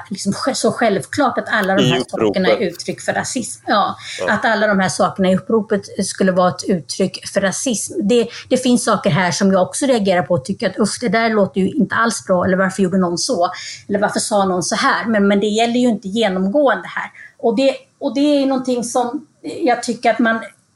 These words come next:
Speaker 1: så det, det är, jag uppfattar det här brevet som att de som har skrivit det tycker att d-, den som läser det här genast förstår att det här måste vara en fråga om rasism. Och,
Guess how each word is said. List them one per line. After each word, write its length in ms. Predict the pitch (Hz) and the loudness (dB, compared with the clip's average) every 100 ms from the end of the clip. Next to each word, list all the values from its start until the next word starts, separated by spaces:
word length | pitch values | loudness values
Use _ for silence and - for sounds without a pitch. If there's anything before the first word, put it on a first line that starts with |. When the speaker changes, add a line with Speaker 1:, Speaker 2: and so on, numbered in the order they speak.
| _ - | _ -6
Speaker 1:
så 120 | 240 | -2
det, 160 | 226 247 | 0 2
det 120 | 262 | 2
är, 220 | 254 247 - - - 233 233 220 - - | 2 0 -4 -12 -8 -4 -4 -6 -6 0
jag 160 | 277 | 2
uppfattar 420 | 285 - 262 - | 2 0 -2 0
det 60 | 233 | 0
här 100 | 214 | 0
brevet 400 | 190 190 190 185 | 0 0 0 -2
som 180 | 196 185 | -2 -2
att 140 | 180 180 | -2 -4
de 100 | 185 | -4
som 100 | 180 | 0
har 60 | 196 | -2
skrivit 420 | - 208 175 196 | -2 -4 -2 -4
det 120 | 196 | -4
tycker 280 | - 180 175 | -6 -4 -2
att 140 | 175 - - - - - | -4 -6 -20 -20 -20 -14
d-, 260 | 190 180 - - _ | -12 -12 -14 -16 _
den 180 | 202 196 | -2 0
som 120 | 202 | 0
läser 400 | 180 240 262 240 | 2 2 0 -2
det 60 | 196 | 0
här 160 | 180 | 0
genast 600 | 180 226 196 202 - - | 0 0 2 2 -2 -4
förstår 580 | 208 - - 330 302 170 | -4 -4 0 2 2 -4
att 240 | 170 165 - | -8 -8 -4
det 60 | |
här 200 | 165 170 | 0 0
måste 260 | 180 147 180 | 0 -4 -4
vara 80 | 180 | -6
en 60 | |
fråga 320 | 180 190 - 180 | -2 -4 -4 -6
om 100 | 185 | -8
rasism. 420 | - 214 - 196 | -8 -10 -4 -2
Och, 160 | - | -2